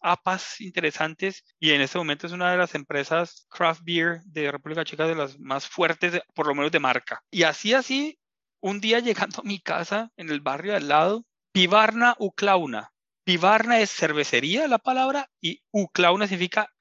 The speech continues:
o sea, sería como la, la, e-, el, la cervecería del payaso, para no complicarlo tanto. Y yo, "Bueno, vamos a ver qué hay", y yo digo, "Dame, dame algo". No, que solamente tenemos seis cervezas, una es lager y las otras, y empiezan unas cosas.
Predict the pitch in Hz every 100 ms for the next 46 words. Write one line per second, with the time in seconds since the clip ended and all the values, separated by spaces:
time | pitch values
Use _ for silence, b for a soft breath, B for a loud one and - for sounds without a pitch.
0 | _ 160 147 143 160 160 220 202 170 170
1 | - 160 156 151 147 - 147 170 160 160
2 | 160 170 226 - 139 156 143 - - 147
3 | 131 156 156 143 127 131 131 117 _ 143
4 | 156 247 349 214 226 254 165 165 233 240
5 | 262 196 175 170 156 156 165 208 160 143
6 | 156 180 156 160 202 220 180 117 - _
7 | _ _ 196 185 175 170 185 185 165 -
8 | 190 - 185 185 196 190 240 - _ _
9 | 196 196 147 - 143 123 - - _ _
10 | - 156 190 254 277 208 160 131 170 110
11 | 113 143 135 135 147 131 123 135 _ -
12 | 240 185 - - 156 135 147 -